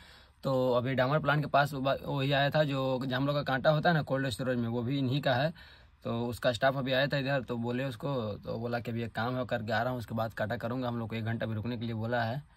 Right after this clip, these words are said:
चलिए भाई लोग, क्या कीजिएगा, इंतज़ार कर लेते हैं, क्योंकि कांटा नहीं करवाएंगे उसके बिना पर्ची हम लोग को नहीं मिलेगा साइन होके। अ, यहाँ का रूल यही है, क्योंकि एंट्री होता है वहाँ पे। तो चलिए इंतज़ार कर लेते हैं, उसके बाद हम लोग कांटा वाटा करवा के और पर्ची लेकर के चलेंगे। रास्ते में कहीं खाना वाना खाएंगे,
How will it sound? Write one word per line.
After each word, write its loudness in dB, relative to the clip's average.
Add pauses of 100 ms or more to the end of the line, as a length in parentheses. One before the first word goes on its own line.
(440)
चलिए 0
भाई 0
लोग, -2
क्या -2
कीजिएगा, -4
इंतज़ार -2
कर -4
लेते -4
हैं, 0
क्योंकि -6
कांटा -2
नहीं -4
करवाएंगे -2
उसके -6
बिना -2
पर्ची -4
हम -4
लोग -4
को -4
नहीं -2
मिलेगा 0
साइन -2
होके। 0
अ, 2 (840)
यहाँ -2
का -4
रूल 0
यही -2
है, 0
क्योंकि -6
एंट्री -2
होता -2
है 0
वहाँ -2
पे। -4 (680)
तो 0 (280)
चलिए 0
इंतज़ार 0
कर -2
लेते -4
हैं, 2
उसके -4
बाद 2
हम -2
लोग -2
कांटा -2
वाटा -4
करवा 0
के -4
और -4 (100)
पर्ची -6
लेकर -4
के -8
चलेंगे। -4
रास्ते -2
में -4
कहीं -6
खाना -4
वाना -2
खाएंगे, -4